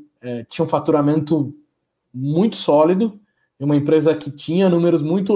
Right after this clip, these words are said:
legais, muito bons, mas que, por causa de todo o, o grupo econômico do qual ela fazia parte, eh, teve alguns problemas com o banco, e aí a gente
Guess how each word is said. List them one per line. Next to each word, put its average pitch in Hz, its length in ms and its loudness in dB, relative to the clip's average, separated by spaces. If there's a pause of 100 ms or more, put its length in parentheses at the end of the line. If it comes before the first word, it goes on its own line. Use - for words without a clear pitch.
legais, 143 500 2
muito 160 240 -4
bons, 147 560 -4 (640)
mas 151 240 -2
que, - 420 -4 (120)
por 175 120 0
causa 170 300 4
de 147 140 -4
todo 190 360 2
o, 165 280 2
o 147 80 0
grupo 180 340 0
econômico 151 460 -2
do 139 100 -2
qual 147 200 2
ela 147 120 4
fazia 143 300 0
parte, 147 680 -2 (320)
eh, 123 680 -2
teve 156 160 2
alguns 147 240 -2
problemas 147 360 0
com 156 180 -4
o 143 40 -4
banco, 147 480 0
e 165 100 2
aí 147 540 2
a 127 80 0
gente 131 640 -4